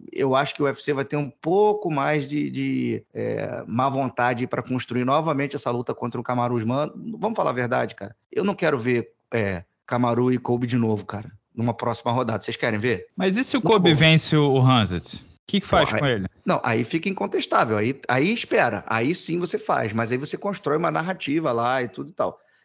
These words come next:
Speaker 1: Mas a chance dele, é.
Speaker 2: É, é, é, tá uma
Speaker 1: É
Speaker 2: sinuca de
Speaker 1: complicado.
Speaker 2: bico essa
Speaker 1: É uma
Speaker 2: categoria.
Speaker 1: sinuca de bico. É uma sinuca
Speaker 2: Pois é.
Speaker 1: de bico.
Speaker 2: E
Speaker 1: É,
Speaker 2: o
Speaker 1: o que
Speaker 2: Belal
Speaker 1: você
Speaker 2: Mohamed, que tá ali na cara do gol, pô, ninguém quer ver ele, né? A verdade
Speaker 1: É,
Speaker 2: é
Speaker 1: ou,
Speaker 2: essa.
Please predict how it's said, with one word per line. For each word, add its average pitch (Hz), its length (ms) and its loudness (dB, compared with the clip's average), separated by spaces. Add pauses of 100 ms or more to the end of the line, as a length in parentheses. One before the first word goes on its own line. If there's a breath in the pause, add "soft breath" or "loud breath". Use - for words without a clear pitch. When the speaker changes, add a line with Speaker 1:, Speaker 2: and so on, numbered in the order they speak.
(120)
Speaker 1:
Mas 196 160 -2
a 208 40 0
chance 143 220 -4
dele, 143 220 -2 (160)
é. 110 160 -2 (160)
Speaker 2:
É, - 0 -
é, 131 720 2
é, 147 40 2
tá 160 200 2
uma 240 140 4
Speaker 1:
É - 20 4
Speaker 2:
sinuca 240 360 -2
de 233 100 -4
Speaker 1:
complicado. 214 240 2
Speaker 2:
bico 175 120 -2
essa - 180 -6
Speaker 1:
É 117 120 0
uma 127 120 0
Speaker 2:
categoria. 135 280 -2
Speaker 1:
sinuca 160 180 0
de 117 100 0
bico. 98 440 -6
É - 40 -6
uma 110 200 -2
sinuca 113 280 -2
Speaker 2:
Pois - 80 0
é. 143 140 0
Speaker 1:
de 131 60 -2
bico. 95 200 -8
Speaker 2:
E - 60 -2
Speaker 1:
É, - 40 6
Speaker 2:
o - 20 4
Speaker 1:
o - 20 2
que 185 60 2
Speaker 2:
Belal 202 180 4
Speaker 1:
você 208 80 2
Speaker 2:
Mohamed, 214 640 0
que 233 120 -4
tá 196 320 2
ali 180 220 2
na 175 200 2
cara 180 260 0
do 196 140 -2
gol, 214 260 0
pô, 381 160 -4
ninguém 349 320 -2
quer 370 160 2
ver 330 240 2
ele, 214 300 6
né? 147 80 4
A 175 160 2
verdade 156 420 4
Speaker 1:
É, - 20 2
Speaker 2:
é 269 40 2
Speaker 1:
ou, 254 60 2
Speaker 2:
essa. 175 360 -2